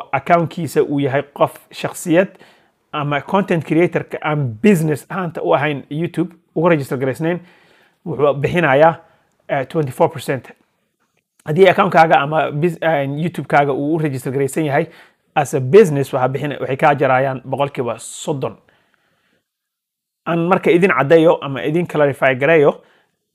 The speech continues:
eh, sida ay tahay arrinkan uu u yahay, waxa waaye haddii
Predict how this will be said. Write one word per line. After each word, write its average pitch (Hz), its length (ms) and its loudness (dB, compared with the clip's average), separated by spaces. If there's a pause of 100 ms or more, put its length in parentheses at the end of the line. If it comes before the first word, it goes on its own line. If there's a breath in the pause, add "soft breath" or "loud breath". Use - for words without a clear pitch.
(100)
eh, 147 240 0
sida 185 520 0 (760)
ay 151 300 -2 (380)
tahay 156 340 2 (120)
arrinkan 151 520 0
uu 147 280 -6
u 170 40 -2
yahay, 156 380 0 (460 soft breath)
waxa 143 180 2
waaye 147 240 6
haddii 147 520 0